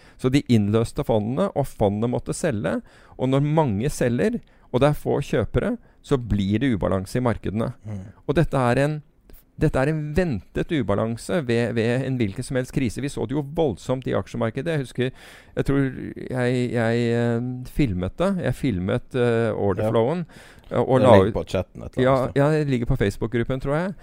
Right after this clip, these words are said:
Speaker 1: hvor du ser hvor vanvittig det fluktuerer. Eh, kursene fluktuerer der. Så det er ikke rart at dette sprer seg til statsobligasjoner, og det er ikke hedgefondsfeil,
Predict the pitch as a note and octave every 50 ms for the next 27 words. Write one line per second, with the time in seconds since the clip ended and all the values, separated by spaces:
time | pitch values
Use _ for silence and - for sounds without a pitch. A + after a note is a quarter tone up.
0 | - - - - - C3 C3 D3 - - - C3+ A#2+ C3+ C#3+ B2 G#2 A2 A2+ C3
1 | C#3+ C3+ A2 G#2+ A#2 B2+ C#3+ C3 G#2+ A2 A2 - - - - C3+ C3 A2+ G2+ G#2+
2 | - - A#2+ - - C#3 C3 A2 G2 G2+ B2 D3 F3 E3 A#2 - - _ _ -
3 | - - B2 A#2+ A#2+ A#2+ B2 A2 A#2 A#2 G#2 A2 G#2+ G2+ G#2+ F#2 - - G2+ -
4 | - F2 D#2+ D2 F2 G#2+ - - D3 A#2 - - G2+ - A#2 A#2 - - B2 A2+
5 | A2 A#2 A#2+ - C#3+ - G3 A#3 A3+ - - - - - - D3 - D3+ C3+ G2+
6 | G#2+ G2 G2 G#2+ - D3 C#3 A#2 G2+ F#2 G2 G#2+ - C3 - - B2 - - -
7 | - - G#2 F2+ G2 G2 - B2 A#2+ - - G#2+ A2 A2 A#2+ A#2 A2+ - _ -
8 | - - G2+ G2 - G#2+ G#2 G#2 A2+ A2 B2 A#2 - A#2 A2 A#2+ C3+ D#3+ D#3+ -
9 | B2 B2+ C3 G#2 G2+ F#2+ F2+ G2+ - B2 G2 G#2 G#2 F2+ - - - B2+ B2 B2+
10 | - - D#3+ E3+ G#3 A#3+ G#3